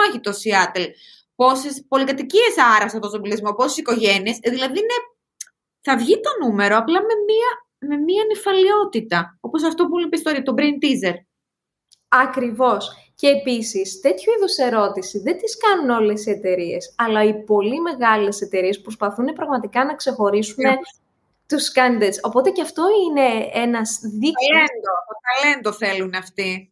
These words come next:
Speaker 1: τους
Speaker 2: Ακριβώς.
Speaker 1: καλύτερους.
Speaker 2: Ακριβώς. Μια ένδειξη στο να καταλαβαίνουμε πού και εμείς απευθυνόμαστε. Γιατί, παράδειγμα, μπορεί να τύχει να θέλουμε να φτάσουμε σε μια τέτοιου είδους συνέντευξη και να τα καταφέρουμε. Εγώ γνωρίζω κόσμο που έχει φτάσει σε, ε, ε,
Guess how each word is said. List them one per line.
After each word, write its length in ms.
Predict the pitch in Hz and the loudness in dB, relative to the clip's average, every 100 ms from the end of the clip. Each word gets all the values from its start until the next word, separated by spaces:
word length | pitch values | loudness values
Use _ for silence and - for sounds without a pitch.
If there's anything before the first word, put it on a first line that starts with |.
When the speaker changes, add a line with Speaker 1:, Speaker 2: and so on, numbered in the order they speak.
| _ | _
Speaker 1:
τους 120 | - | -8
Speaker 2:
Ακριβώς. 280 | - 392 311 | 0 2 2
Speaker 1:
καλύτερους. 400 | 294 214 185 370 - _ _ _ - 349 | 0 -2 -2 -6 -10 _ _ _ -2 -2
Speaker 2:
Ακριβώς. 580 | 359 392 370 415 302 - 269 | 0 -2 0 2 2 -2 -6
Μια 160 | 330 381 339 311 381 | 0 0 2 0 0
ένδειξη 500 | 370 254 240 - 269 | -2 -4 -8 -8 -10
στο 180 | - 339 | -6 -4
να 160 | 311 | -4
καταλαβαίνουμε 960 | 294 247 240 220 214 208 220 214 214 302 | -2 -4 -2 -2 -2 -2 -2 0 0 -2
πού 220 | - 262 294 - | -6 0 0 2
και 100 | 330 | -4
εμείς 300 | 262 330 392 | -2 -4 -6
απευθυνόμαστε. 1080 | 381 285 - 240 233 214 - - - 214 208 _ _ - - | -8 -14 -6 -2 0 0 -4 -12 -18 -20 -20 _ _ -20 -12
Γιατί, 240 | - 240 285 | -2 0 2
παράδειγμα, 400 | 330 339 359 370 | 4 4 2 4
μπορεί 220 | 262 262 | 4 4
να 180 | 330 302 | 0 -4
τύχει 300 | 311 311 330 | -6 -6 -4
να 140 | 277 | -4
θέλουμε 420 | 277 269 294 320 | 0 0 0 -4
να 140 | 285 254 | -4 -4
φτάσουμε 440 | 254 269 269 311 | 0 0 0 -6
σε 160 | 277 240 | -4 0
μια 200 | 254 277 | 2 2
τέτοιου 280 | 277 - 277 | -2 -6 -8
είδους 140 | 294 | -6
συνέντευξη 540 | - 220 208 214 - | -2 0 0 0 -2
και 100 | - | -2
να 100 | 302 | -2
τα 80 | 240 | -2
καταφέρουμε. 640 | 226 226 226 339 359 226 208 | -2 -6 -4 0 2 2 0
Εγώ 140 | 214 | 2
γνωρίζω 400 | 220 226 294 277 | 2 0 0 0
κόσμο 240 | 233 220 | 0 0
που 80 | 214 | 0
έχει 140 | 208 208 | -2 0
φτάσει 280 | 208 202 | 0 0
σε, 220 | - - - | -2 -8 -6
ε, 60 | - | -6
ε, 280 | - - | -4 -8